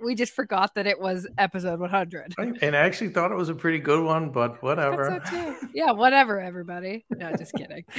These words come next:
Speaker 2: <laughs> No,
Speaker 1: I feel
Speaker 2: it's
Speaker 1: like
Speaker 2: not
Speaker 1: we're
Speaker 2: whatever.
Speaker 1: both in feisty moods. I'm kind of in a feisty mood, too.
Speaker 2: Well,
Speaker 1: I don't know why.
Speaker 2: you know, I wanna say this. I, I keep,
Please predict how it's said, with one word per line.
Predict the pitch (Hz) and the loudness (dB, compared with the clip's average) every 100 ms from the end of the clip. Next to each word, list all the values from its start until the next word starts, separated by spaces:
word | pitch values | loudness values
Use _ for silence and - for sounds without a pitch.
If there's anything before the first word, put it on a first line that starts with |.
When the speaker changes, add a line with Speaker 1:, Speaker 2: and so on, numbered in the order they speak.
| - | -2
Speaker 2:
<laughs> | 233 - 285 | -2 -2 -2
No, | 320 | 2
Speaker 1:
I | 285 | 4
feel | 220 | 4
Speaker 2:
it's | 185 | 6
Speaker 1:
like | 269 | 8
Speaker 2:
not | 190 | 10
Speaker 1:
we're | 427 | 10
Speaker 2:
whatever. | 170 233 240 | 10 8 8
Speaker 1:
both | |
in | 254 226 | 2 -2
feisty | - 196 190 - 175 | 2 2 2 -4 -4
moods. | 165 165 160 - | -4 -8 -10 -4
I'm | 190 233 | 0 2
kind | 302 285 | 4 2
of | |
in | 214 | 2
a | 185 | -4
feisty | 170 160 - 156 | -6 -8 -10 -12
mood, | 147 143 | -12 -16
too. | 147 139 135 _ _ _ - - - _ _ _ _ _ _ | -16 -16 -16 _ _ _ -20 -20 -20 _ _ _ _ _ _
Speaker 2:
Well, | 233 | 0
Speaker 1:
I | 240 | 2
don't | 247 | 4
know | 415 | 2
why. | 427 392 262 _ _ _ - | 2 2 -2 _ _ _ -8
Speaker 2:
you | 196 | 0
know, | 220 226 214 | 4 4 4
I | 196 | 4
wanna | 247 320 | 4 2
say | - 196 175 | 0 2 2
this. | 113 - - | 0 -6 -4
I, | 135 143 - | -4 -6 -8
I | 139 - _ _ | -12 -12 _ _
keep, | - 226 247 | -6 -4 -4